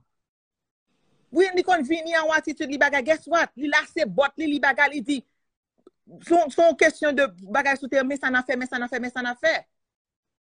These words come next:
Men nou konnen Alimo pa sèl moun ki gen vizyon sa, gen plizyè lòt moun.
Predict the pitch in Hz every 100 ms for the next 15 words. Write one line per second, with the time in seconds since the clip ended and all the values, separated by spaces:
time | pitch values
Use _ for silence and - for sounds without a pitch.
0 | _ _ _ _ _ _ _ _ _ 247
1 | 311 320 320 302 247 - 254 262 247 240
2 | 196 - - - 240 220 196 185 196 170
3 | 156 - 190 185 220 - 247 180 165 220
4 | 156 202 226 - 320 339